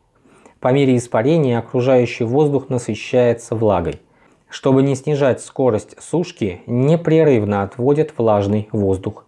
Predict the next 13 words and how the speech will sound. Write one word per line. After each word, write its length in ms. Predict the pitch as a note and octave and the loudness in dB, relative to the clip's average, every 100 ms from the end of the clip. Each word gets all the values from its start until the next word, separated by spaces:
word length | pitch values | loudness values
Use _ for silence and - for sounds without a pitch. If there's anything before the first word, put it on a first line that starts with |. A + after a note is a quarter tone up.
| _ | _
и 100 | B2+ | -2
добавляют 600 | B2 A#2 G#2+ A#2 C3+ C#3 | 2 4 4 4 4 2
более 340 | A2+ G2+ G#2 | 0 0 0
сухой, 520 | G#2+ - - F#2+ E2+ - | -2 -6 -8 -6 -8 -6
нагретый. 460 | G#2 A2 F#2+ E2+ - _ _ _ _ _ - _ - | -2 0 0 -2 -8 _ _ _ _ _ -20 _ -2
При 220 | C3+ C3+ | 2 4
удалении 580 | C3 C3 C#3 C3 B2+ B2+ | 4 4 2 0 0 0
воды 400 | B2+ C3 A#2+ G#2+ | 0 0 0 -2
из 180 | G#2 | -4
сахарорафинада 960 | - A#2 A2+ G#2 G2+ - G2+ B2 D#3 G2+ | -4 -4 -4 -4 -4 -6 -6 -2 0 -2
в 60 | - | -4
процессе 640 | A#2 - - A#2+ G#2+ A2 | -6 -6 -4 -6 -6 -10
сушки 560 | - G2+ - - - | -12 -12 -12 -16 -16